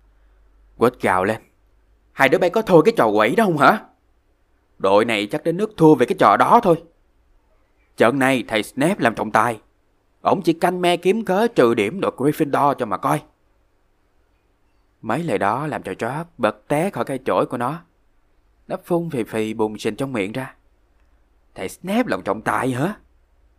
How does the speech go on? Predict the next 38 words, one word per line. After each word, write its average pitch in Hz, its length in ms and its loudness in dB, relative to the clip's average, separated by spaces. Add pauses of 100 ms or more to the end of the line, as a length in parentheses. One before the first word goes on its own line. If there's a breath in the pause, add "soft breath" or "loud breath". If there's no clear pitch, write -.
Hồi 107 180 -10
nào 110 260 -8
tới 190 120 -6
giờ, 107 240 -2 (300)
có 254 100 -2
khi 233 140 -4
nào 110 180 4
ổng 165 120 0
làm 123 160 -6
trọng 107 200 -4
tài 107 440 0
trong 147 120 -6
một - 160 -8
trận 95 140 -2
Quidditch 208 500 -6
nào 117 140 0
đâu. 170 240 0 (960)
Ổng 95 280 -6
thiên 127 320 -4
vị 101 200 -2
nhà 104 160 -4
Slytherin 135 840 -4
như 131 120 -8
vậy 98 260 -2
thì 98 240 -10 (520)
làm 123 160 -6
sao 175 260 -4
mà 143 100 -6
ổng 180 380 -12 (140)
cầm 123 320 -4
nổi 113 220 -4
cái 104 120 -10
còi 101 380 -2 (500)
vô 127 240 -2
tư 151 320 -4
công 156 280 -4
bằng 117 200 -2
được?" 127 240 -2